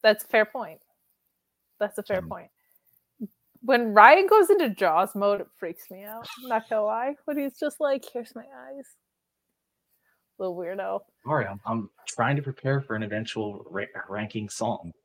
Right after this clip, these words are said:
Speaker 1: Wow. Trying to do it now.
Speaker 3: Oh,
Speaker 1: Before
Speaker 3: I did it
Speaker 1: class
Speaker 3: earlier,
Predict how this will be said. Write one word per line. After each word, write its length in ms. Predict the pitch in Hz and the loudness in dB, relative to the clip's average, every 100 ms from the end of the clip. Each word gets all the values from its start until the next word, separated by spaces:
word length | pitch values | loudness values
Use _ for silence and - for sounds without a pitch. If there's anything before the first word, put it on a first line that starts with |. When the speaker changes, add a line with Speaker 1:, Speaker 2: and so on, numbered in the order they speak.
| _ _ _ - 190 | _ _ _ -14 -2
Speaker 1:
Wow. 840 | 185 185 185 185 185 175 151 143 - 285 _ | 2 4 6 8 8 4 0 -6 -14 -20 _
Trying 280 | - 190 202 | 4 4 4
to 60 | |
do 180 | 190 196 | 0 2
it 100 | 160 | 2
now. 520 | 175 180 170 170 151 160 | 2 0 2 2 0 -4
Speaker 3:
Oh, 80 | - - _ _ _ _ _ _ _ | -10 -18 _ _ _ _ _ _ _
Speaker 1:
Before 300 | - - 127 | -8 4 10
Speaker 3:
I 80 | 127 | 10
did 80 | 160 | 10
it 20 | |
Speaker 1:
class 220 | 202 202 | 10 10
Speaker 3:
earlier, 280 | 139 104 82 | 10 8 2